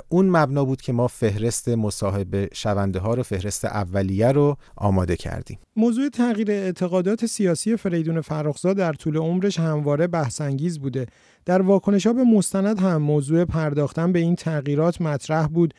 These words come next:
Speaker 2: و برخی می‌گفتن گفتن که می‌شد شاید بیشتر بهش پرداخت در مستند.
Speaker 1: خب، به نظر می‌رسه که در چند برهه فریدون فرخزاد دیدگاه سیاسی خودش رو بازبینی می‌کنه.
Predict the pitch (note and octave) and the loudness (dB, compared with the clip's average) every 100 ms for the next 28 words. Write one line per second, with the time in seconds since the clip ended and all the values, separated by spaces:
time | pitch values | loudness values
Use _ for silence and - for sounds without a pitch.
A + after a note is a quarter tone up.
0 | - D#3+ D3+ D3 C#3 D3+ F3 E3 G3 F#3 | 0 2 2 0 -4 -2 0 2 4 4
1 | D#3+ E3 F3+ F3+ - F3 F3 F#3 - F#3 | 2 0 2 0 0 0 2 2 0 -2
2 | F3 D#3+ D3+ - E3+ E3 D3+ A#2 - C#3 | 0 -2 -4 0 0 2 0 0 -4 -6
3 | C3 C3 B2 C3+ B2 A#2+ - B2 G#2+ - | -6 -6 -6 -8 -8 -6 -8 -10 -12 -14
4 | _ _ - B2+ C#3+ D#3 D3 E3 F3 E3+ | _ _ -6 -2 0 2 2 2 0 -2
5 | D#3+ - D3+ - C#3 A#2+ A2 - C3+ C3+ | -2 -4 -8 -6 -2 0 -2 -6 -2 0
6 | C3 A#2 G#2+ G#2+ A#2 G#2+ F2+ C3 C3+ C3+ | -2 -4 -4 2 4 2 0 0 0 -2
7 | A#2+ G#2+ F#2+ G2+ F#2+ G2 F2+ F2+ - A2 | -2 -2 -2 -6 -4 -4 -4 -4 -6 -4
8 | G#2+ D2+ F2 G2 F2 F2 G#2+ G#2+ - - | -4 -4 -10 -8 -6 -2 -2 -2 -6 -4
9 | F#2+ F2 - B2 - A#2 A2+ - A2+ G2+ | -4 -4 -4 -6 -4 -4 -4 -6 -6 -2
10 | G2 F#2 D#2+ F2 F#2 A2 F2+ D2 C#2 | 0 0 -2 -4 -2 -2 -4 -8 -12